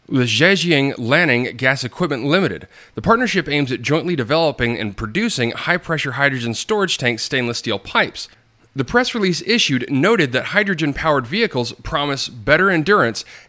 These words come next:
and replenishment capabilities as compared to fuel vehicles.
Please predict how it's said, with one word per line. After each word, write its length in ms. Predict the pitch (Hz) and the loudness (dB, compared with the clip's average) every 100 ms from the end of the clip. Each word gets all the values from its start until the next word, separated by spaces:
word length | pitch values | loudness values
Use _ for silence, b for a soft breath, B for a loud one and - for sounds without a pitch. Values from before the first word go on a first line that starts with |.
| - | 0
and 160 | 175 | 2
replenishment 540 | 156 - 214 202 160 127 | 2 2 0 2 0 -2
capabilities 760 | 147 123 113 240 147 95 101 - B B | -4 -2 2 2 2 0 -6 -14 B B
as 200 | - 147 | 2 2
compared 520 | - 131 - 214 165 - | 2 -2 0 2 2 0
to 80 | |
fuel 340 | 139 127 120 120 | -6 -2 -2 -2
vehicles. 680 | 120 190 220 - - - | -6 -2 -2 -2 -14 -16